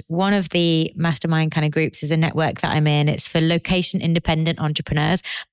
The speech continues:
And many of the members in that group are playing the lifestyle game. And that's where the goal is to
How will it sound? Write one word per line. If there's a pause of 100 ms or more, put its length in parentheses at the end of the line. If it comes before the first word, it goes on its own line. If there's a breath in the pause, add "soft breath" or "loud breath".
(100)
And
many
of
the
members
in
that
group
are
playing
the
lifestyle
game.
And
that's
where
the
goal
is
to